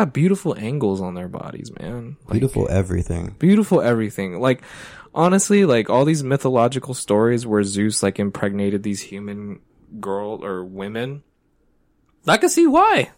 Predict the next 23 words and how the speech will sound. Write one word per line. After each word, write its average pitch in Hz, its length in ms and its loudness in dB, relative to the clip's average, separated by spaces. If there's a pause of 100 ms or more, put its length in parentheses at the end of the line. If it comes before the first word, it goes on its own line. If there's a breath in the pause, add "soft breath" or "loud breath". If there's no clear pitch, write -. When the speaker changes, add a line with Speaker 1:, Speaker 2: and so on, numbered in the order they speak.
Speaker 1:
Like, 110 340 -4
you 170 140 -2
know, 302 340 0
he's, 165 300 2
uh, 196 300 6 (580 loud breath)
you 139 100 0
know, 202 160 0
w-, 170 400 -2
women 196 320 0
got 220 220 4
nice 147 340 -2
bodies, 156 460 0
man. 147 180 -2
There's 185 140 0
a 196 40 2
lot 139 340 0
to 190 180 -4
admire, 143 480 -6
man. 127 320 -8
We 131 80 -8
were 165 60 -6
just 156 280 -10
talk-, 160 220 -8